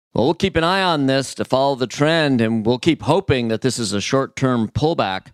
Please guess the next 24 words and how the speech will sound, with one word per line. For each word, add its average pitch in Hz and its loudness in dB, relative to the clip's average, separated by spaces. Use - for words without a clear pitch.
rather 120 0
than 110 -2
a 101 -4
prolonged 110 -2
environment 117 0
now 107 -4
in 101 -4
which 104 -4
capital 127 -2
will 104 -4
be 98 -4
much 104 -4
harder 127 0
to 131 -4
come 160 -2
by 120 0
and 104 -2
in 104 -2
which 101 -4
startup 135 0
growth 120 -2
will - -4
be 92 -2
slowed. 117 -2